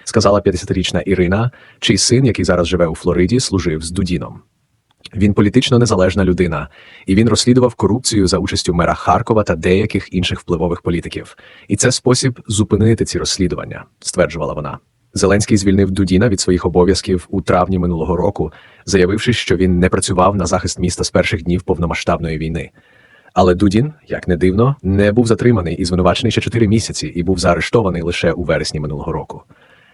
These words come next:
Провідний адвокат Дудіна Олександр Кожевніков каже, що ні Зеленський, ні його начальники С Б У не висловлювали жодних скарг на його роботу до того, як його звільнили. Сказати, що докази слабкі,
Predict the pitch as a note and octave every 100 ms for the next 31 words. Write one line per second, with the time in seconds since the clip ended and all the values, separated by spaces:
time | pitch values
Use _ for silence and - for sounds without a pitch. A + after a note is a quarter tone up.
0 | _ - G2+ F#2 F2+ E2+ F#2 E2 E2+ F#2+
1 | G2 E2 F2 F#2 E2+ - F2+ G2+ A#2+ C3
2 | - - F#2 E2+ - - - - - G2
3 | G2+ G2 A2 A#2 - D#2 F2+ F2+ F2 F#2+
4 | F2 D#2+ - E2 F2+ G#2 C3+ - - -
5 | A#2+ D3 C#3+ B2+ A#2 A#2 F#2+ - - G2+
6 | E2 D#2+ D#2+ E2+ D#2+ G#2 F#2+ D#2+ G2+ F#2+
7 | D#2+ D2+ C#2+ D2 D2 D#2 F2+ C2 - _
8 | - _ _ _ - - A2 A2+ C3+ -
9 | G2+ E2+ G2+ A2+ G2 G2 - G2 - -
10 | F#2 G2+